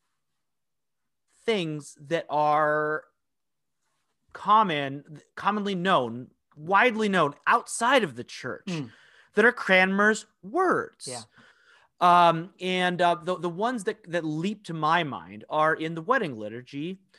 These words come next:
Speaker 2: Dearly
Speaker 1: Um,
Speaker 2: beloved.
Speaker 1: well, that, that, starting at Dearly Beloved, but, um, uh, i-, in, in, uh, and I'm try-, trying to remember if, if this is the, the, the vows or, or the, the blessing. Anyway, um, to love and to cherish.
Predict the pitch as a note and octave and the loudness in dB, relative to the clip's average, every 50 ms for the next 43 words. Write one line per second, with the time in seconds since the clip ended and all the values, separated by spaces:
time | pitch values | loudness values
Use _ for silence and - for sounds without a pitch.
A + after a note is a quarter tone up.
0 | _ _ - C#3 C3+ C3+ D#3+ F3+ F#3+ D#3+ B2+ A#2+ B2+ B2+ A#2+ B2+ C#3 C3+ C3 _ | _ _ -12 -10 -6 0 0 0 0 0 -6 -10 -12 -12 -12 -12 -14 -14 -16 _
1 | _ _ _ _ _ _ _ _ - _ _ _ _ G3 A#3 A#3 G#3+ G#3+ F#3+ - | _ _ _ _ _ _ _ _ -20 _ _ _ _ -6 0 4 4 4 4 4
2 | C3 F3 F3+ B2+ G#2 C#3 - - - E3 - A3 A3 G3+ E3+ C#3 A#2+ C3+ C3+ C3+ | 2 2 2 2 2 -2 -6 -8 -14 -4 0 2 2 2 2 -2 -2 -4 -4 -4
3 | B2 B2+ A2 A2+ A2 G#2 G#2+ A#2 D3+ D3+ _ A3 A3 G#3+ G#3+ G#3+ G#3 F#3+ - - | -4 -6 -10 -10 -10 -10 -8 -8 -10 -6 _ -6 -4 -2 -2 -2 -2 -4 -12 -20
4 | _ _ _ _ _ _ _ F3+ F#3 F#3+ F3+ F#3+ G3+ - - F#3 G#3 A#3 A#3 A3 | _ _ _ _ _ _ _ 2 2 2 2 0 -8 -8 -6 -6 -4 -4 -6 -6
5 | - F#3+ G3+ G#3 A3 G#3+ G#3+ G#3 G3+ G3 F#3+ F#3+ F#3 F3+ F3 F3 E3 - _ _ | -8 -6 -4 -4 -4 -2 0 2 2 4 4 4 4 4 2 0 -2 -10 _ _
6 | _ _ _ _ _ _ _ _ - - - - - - - - - - D#3 D3+ | _ _ _ _ _ _ _ _ -18 -16 -16 -16 -16 -20 -20 -16 -10 -8 -6 -4
7 | D3+ D3 D3 C#3 B2 - D3 C3 _ D3+ C#3 - C3+ B2+ A#2+ A#2+ C3+ B2 A#2+ - | -4 -4 -4 -6 -6 -8 -12 -10 _ -12 -12 -12 -14 -16 -8 -6 -6 -6 -6 -8
8 | C#3+ B2 B2+ A#2+ A#2 A#2 A#2 A2+ A2 A#2 B2+ G#2+ A#2+ B2 B2 C3+ D3 D#3 C#3 C#3 | -10 -8 -8 -6 -6 -8 -8 -10 -10 -12 -8 -8 -6 -4 -2 -2 -2 -4 -6 -6
9 | B2 B2 - - - C3 A#2+ G#2+ A#2 A#2 A#2 A#2 A2+ A2+ A2 A2 A2 A2+ A2 A2 | -10 -10 -10 -10 -10 -10 -10 -10 -10 -10 -8 -8 -8 -8 -8 -10 -10 -10 -10 -10
10 | A2 G#2+ G2+ G2+ F2+ - _ _ _ _ _ _ _ _ A#2+ A2+ - B2+ B2 - | -10 -12 -12 -14 -16 -18 _ _ _ _ _ _ _ _ -20 -14 -12 -12 -12 -12
11 | - A#2+ A2 G#2+ _ _ F3+ G3+ G#3+ F3+ D3+ C3 C#3 D3 D3+ D3+ D3 C3+ - _ | -14 -16 -16 -18 _ _ -6 -4 -2 -2 -2 -2 -2 -2 -2 -2 -2 -6 -12 _
12 | _ _ _ _ _ _ _ _ _ _ _ _ _ _ _ _ _ _ - A3 | _ _ _ _ _ _ _ _ _ _ _ _ _ _ _ _ _ _ -2 -2
13 | A#3 A3 F#3+ F#3 F#3+ F#3 G3 G3+ F#3+ F#3+ - - G#3+ F3+ A2+ - - - - - | -2 2 4 4 4 4 2 -2 -4 -6 -4 -2 -2 -2 -2 -4 -8 -18 -20 -20